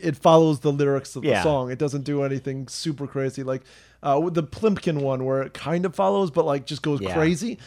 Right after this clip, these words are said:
Speaker 1: Like,
Speaker 2: Yeah.
Speaker 1: this one is sort of, like, references the movies a lot more,
Speaker 2: Yep.
Speaker 1: especially a movie reference song. It,
Speaker 2: Yeah.
Speaker 1: it, it, it helps to have a video that, like,
Speaker 2: Yeah.
Speaker 1: can parody it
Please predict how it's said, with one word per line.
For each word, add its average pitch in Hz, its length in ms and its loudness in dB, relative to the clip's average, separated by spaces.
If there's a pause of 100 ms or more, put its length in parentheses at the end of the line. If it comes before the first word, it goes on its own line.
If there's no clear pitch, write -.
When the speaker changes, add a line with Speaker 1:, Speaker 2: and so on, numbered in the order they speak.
(140)
Speaker 1:
Like, 170 120 2
Speaker 2:
Yeah. 165 60 2
Speaker 1:
this 175 120 -2
one 175 140 -4
is 156 80 -2
sort 165 180 -2
of, 143 100 0
like, 143 300 0 (500)
references 160 540 4
the 147 100 -4
movies 143 300 -4
a 131 60 -2
lot 131 180 0
more, 135 140 -6 (220)
Speaker 2:
Yep. - 140 -2
Speaker 1:
especially 320 240 2
a 196 60 8
movie 160 360 2
reference 131 480 -2
song. 127 500 -4
It, 170 180 -6
Speaker 2:
Yeah. 123 180 2
Speaker 1:
it, 180 80 -2
it, 180 180 -2
it 180 120 2
helps 175 220 2
to 170 80 0
have 151 120 2
a 143 60 0
video 135 440 -2
that, 127 300 -6
like, 135 160 -4
Speaker 2:
Yeah. 80 140 -8
Speaker 1:
can 143 180 -6
parody 131 400 -4
it 123 200 -8